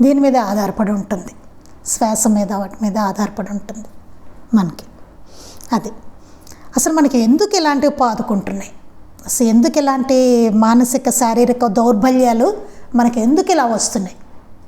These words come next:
వచ్చేసాయి, వస్తున్నాయి కదా, వచ్చేసాయి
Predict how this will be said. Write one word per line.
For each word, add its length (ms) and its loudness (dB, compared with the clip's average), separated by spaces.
వచ్చేసాయి, 480 0
వస్తున్నాయి 400 2
కదా, 160 0
వచ్చేసాయి 440 0